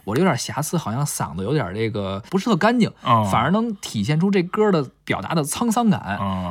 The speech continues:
Speaker 1: 反而留的这个并不是那个最清澈的那个版本。
Speaker 2: 啊，不是说他录了这个好几次，然后发现这次以后，以后唱都能跟这差不多，
Speaker 1: <laughs>
Speaker 2: 是吧？录最好那可能唱不成了。
Speaker 1: 啊，好吧。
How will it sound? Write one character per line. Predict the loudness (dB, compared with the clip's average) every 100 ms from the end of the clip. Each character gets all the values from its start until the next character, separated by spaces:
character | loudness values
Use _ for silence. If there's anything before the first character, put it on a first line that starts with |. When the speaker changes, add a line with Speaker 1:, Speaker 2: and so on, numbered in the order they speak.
| -2
Speaker 1:
反 | 4
而 | 6
留 | 6 6
的 |
这 | 4
个 | 2
并 | 0 2 4
不 | 4
是 | 4
那 | 4
个 | 0
最 | -2 0 2 0 -2
清 | -2 0 -2
澈 | -2 0
的 | 0
那 |
个 | -2
版 | -6 -8
本。 | -8
Speaker 2:
啊， | -6
不 | 0
是 | 4 4
说 | 4
他 | 4
录 | 4 4
了 | 2
这 | 0 -2
个 | -4
好 | -2 -2
几 | -2
次， | -2 -2
然 | 0
后 |
发 | -2 0
现 | 2
这 | 0
次 | 0 -2 -2
以 |
后， | -2 -2
以 | 0
后 | 0
唱 | 2 2
都 | 0
能 | 2
跟 |
这 | 2
差 | 2 4
不 | 4
多， | 6 4 4 0
Speaker 1:
<laughs> | 2
Speaker 2:
是 | 4
吧？ | 6
录 | 8
最 | 8
好 | 8 6
那 | 2
可 | 4
能 | 2
唱 | 4 4
不 |
成 | 4 4
了。 | 4
Speaker 1:
啊， | 2 0 0
好 | 0 4
吧。 | 4